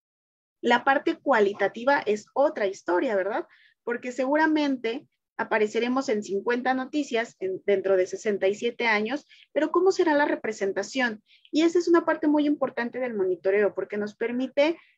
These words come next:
ir, eh, evidenciando, caracterizando esa representación. Por ejemplo, las mujeres aparecemos citadas más en relación con otras personas,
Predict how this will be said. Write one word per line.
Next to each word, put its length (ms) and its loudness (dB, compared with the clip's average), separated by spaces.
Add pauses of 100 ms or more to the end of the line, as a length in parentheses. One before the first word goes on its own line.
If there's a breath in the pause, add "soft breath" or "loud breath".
(140 loud breath)
ir, 460 0
eh, 520 4
evidenciando, 840 0
caracterizando 1000 0
esa 220 -4
representación. 880 -8 (340 soft breath)
Por 140 2
ejemplo, 480 2
las 220 2
mujeres 420 -4
aparecemos 800 -4 (360 soft breath)
citadas 640 0
más 220 -4
en 100 -6
relación 840 0
con 440 -2 (220)
otras 340 -2
personas, 600 -2